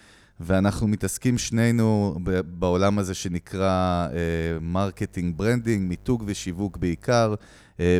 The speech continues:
בין אם עשינו את זה לעצמנו במיזמים שלנו ולמדנו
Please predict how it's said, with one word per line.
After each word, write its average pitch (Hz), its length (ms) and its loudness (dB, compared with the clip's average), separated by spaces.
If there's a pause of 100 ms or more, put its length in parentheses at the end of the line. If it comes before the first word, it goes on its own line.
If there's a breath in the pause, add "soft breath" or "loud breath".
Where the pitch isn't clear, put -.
בין 110 180 4
אם 117 120 2
עשינו 113 320 2
את 92 80 0
זה 98 120 0
לעצמנו 117 640 4
במיזמים 95 560 4
שלנו 101 460 2
ולמדנו 95 760 2